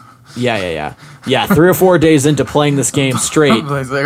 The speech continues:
Speaker 2: "Oh my God, this
Speaker 1: I
Speaker 2: is
Speaker 1: was like,
Speaker 2: the
Speaker 1: "Oh,
Speaker 2: best
Speaker 1: the,
Speaker 2: game I've ever played." I've been
Speaker 1: the
Speaker 2: sitting
Speaker 1: things in
Speaker 2: here
Speaker 1: the world change. That's crazy."
Speaker 2: <laughs>
Speaker 1: Um, but no, I think, uh, it's a game that you could easily enjoy, um, you know, just kind of, like, go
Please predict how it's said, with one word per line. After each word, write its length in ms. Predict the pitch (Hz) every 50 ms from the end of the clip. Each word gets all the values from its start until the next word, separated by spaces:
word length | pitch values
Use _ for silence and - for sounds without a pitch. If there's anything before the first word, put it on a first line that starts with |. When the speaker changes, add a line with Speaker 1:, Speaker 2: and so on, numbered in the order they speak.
| 160 -
Speaker 2:
"Oh 80 | 220 226
my 140 | 202 175 180
God, 440 | 170 170 175 180 160 139 131 123 117
this 120 | - 113
Speaker 1:
I 100 | 123 127
Speaker 2:
is 60 | 127
Speaker 1:
was 140 | 135 131 - 139
like, 140 | 127 120
Speaker 2:
the 60 | - -
Speaker 1:
"Oh, 280 | 156 202 247 262 247 202
Speaker 2:
best 140 | 156 143 123
Speaker 1:
the, 60 | 143 143
Speaker 2:
game 120 | 226 208 190
I've 60 | 185
ever 180 | 185 185 175
played." 380 | 151 127 - 208 196 175 156 131
I've 80 | 131 123
been 120 | 131 127
Speaker 1:
the 40 | 123
Speaker 2:
sitting 200 | - - 165 - -
Speaker 1:
things 200 | 214 240 220 220
in 40 |
Speaker 2:
here 60 | 233 214
Speaker 1:
the 80 | 208 185
world 360 | 175 208 226 233 226 190 151
change. 460 | - - - 226 254 247 180 139 117
That's 180 | 147 180 - -
crazy." 600 | - - 196 240 262 247 151 - 120 113 107 - -
Speaker 2:
<laughs> 40 | - _ - - _ _ _ _ _ _
Speaker 1:
Um, 460 | - - - 117 110 104 101 - - - _ _ _ _ _ _ _ _ _ _ _ _ - _ _ - - - -
but 140 | 120 -
no, 200 | 135 139 123 107
I 180 | 82 - 120 127
think, 240 | - - 147 143 -
uh, 200 | 131 120 117 110 76
it's 160 | 113 113 -
a 40 | 120
game 300 | 104 117 113 113 113 110
that 200 | 107 98 76 71
you 80 | 107 110
could 220 | 107 - 110 101 98
easily 460 | - - 107 107 - 101 104 104 104
enjoy, 580 | 104 107 107 - 104 104 104 101 101 101 95 - - _ - -
um, 400 | 101 98 92 92 92 90 113 - - _ _ _
you 60 | 104
know, 280 | 104 98 90 90 - - _ _ _ _ _ _ _
just 160 | - - -
kind 120 | - 98
of, 80 | 101 95
like, 200 | 95 92 - -
go 380 | - 87 90 95 98 92 87